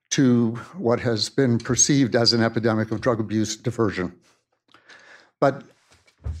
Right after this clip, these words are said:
when I got out of medical school in nineteen seventy-one, um,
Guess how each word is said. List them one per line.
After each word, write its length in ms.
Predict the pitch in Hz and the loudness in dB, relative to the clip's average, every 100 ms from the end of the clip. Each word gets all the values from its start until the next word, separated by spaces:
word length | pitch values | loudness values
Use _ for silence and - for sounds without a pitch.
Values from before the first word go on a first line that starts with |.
| - | 0
when 120 | 190 | 4
I 60 | 185 | 4
got 160 | 190 | 6
out 120 | 185 170 | 6 4
of 160 | 143 | 2
medical 300 | 160 151 147 | 2 2 2
school 380 | - 131 123 127 | 0 2 4 4
in 80 | 113 | 4
nineteen 320 | 127 123 131 | 2 2 4
seventy-one, 840 | - 131 117 110 120 95 80 107 - - - _ _ _ | 4 4 2 2 2 2 0 -4 -6 -16 -20 _ _ _
um, 560 | 123 107 107 107 120 | -2 0 2 0 -2